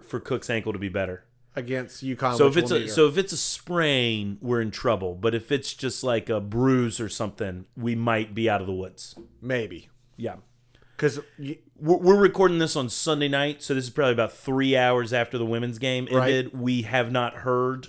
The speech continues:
Speaker 1: y-, you know,
Speaker 2: Didn't
Speaker 1: uh,
Speaker 2: see anything posted
Speaker 1: we,
Speaker 2: or even
Speaker 1: we,
Speaker 2: mentioned.
Speaker 1: we looked before we went up on the air to see if there was a, an injury report. We'll obviously retweet it.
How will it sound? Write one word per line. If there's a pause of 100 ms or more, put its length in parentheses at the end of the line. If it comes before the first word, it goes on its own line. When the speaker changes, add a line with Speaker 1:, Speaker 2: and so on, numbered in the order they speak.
(100)
Speaker 1:
y-,
you
know,
Speaker 2:
Didn't
Speaker 1:
uh,
Speaker 2:
see
anything
posted
Speaker 1:
we,
Speaker 2:
or
even
Speaker 1:
we,
Speaker 2:
mentioned.
Speaker 1:
we
looked
before
we
went
up
on
the
air
to
see
if
there
was
a, (160)
an
injury
report. (140)
We'll
obviously
retweet
it.